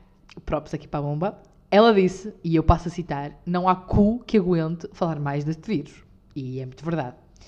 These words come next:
Eu já, assim, pai, há uns três meses que já não tenho a puta da paciência para ouvir, falar sobre isto. Mas, falando sobre isto, porque é um bocado inevitável, eu vou relatar aqui um pouco a minha revolta acerca de umas certas situações que eu testemunhei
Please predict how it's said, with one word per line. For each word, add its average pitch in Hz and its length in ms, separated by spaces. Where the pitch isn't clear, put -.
Eu 156 120
já, 156 380
assim, 160 220
pai, 160 240
há 180 60
uns 160 280
três 214 240
meses 190 340
que - 100
já 196 100
não 185 100
tenho 180 180
a 165 40
puta 185 300
da 190 100
paciência 165 760
para 156 80
ouvir, 156 340
falar 147 200
sobre 151 220
isto. - 180
Mas, 202 500
falando 160 380
sobre 156 220
isto, - 160
porque - 180
é 143 40
um 143 40
bocado 135 200
inevitável, 147 540
eu 381 160
vou 190 180
relatar 196 380
aqui 185 180
um 254 100
pouco 247 600
a 254 80
minha 269 300
revolta 180 580
acerca 202 300
de 214 60
umas 175 100
certas 185 220
situações - 500
que 175 120
eu 156 180
testemunhei 175 680